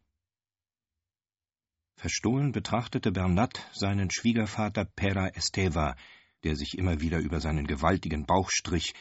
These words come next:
während er mit einigen Leuten redete, um sich dann unversehens einer anderen Gruppe zuzuwenden. Als Pera mit fröhlicher Miene in seine Richtung winkte, nickte Bernat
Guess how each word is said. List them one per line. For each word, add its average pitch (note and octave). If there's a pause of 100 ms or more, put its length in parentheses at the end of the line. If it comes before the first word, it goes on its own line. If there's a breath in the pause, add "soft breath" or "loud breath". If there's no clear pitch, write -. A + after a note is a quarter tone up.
(200 loud breath)
während C#2+
er C#2+
mit D2
einigen D2
Leuten D2
redete, E2 (640 loud breath)
um G2+
sich A2
dann A#2+
unversehens B2+
einer G#2
anderen F2
Gruppe E2
zuzuwenden. D#2+ (1080 soft breath)
Als A#2+
Pera D3+
mit C3+
fröhlicher D3
Miene D3
in G2
seine A#2
Richtung C3+
winkte, C#3 (300 loud breath)
nickte B2
Bernat G2+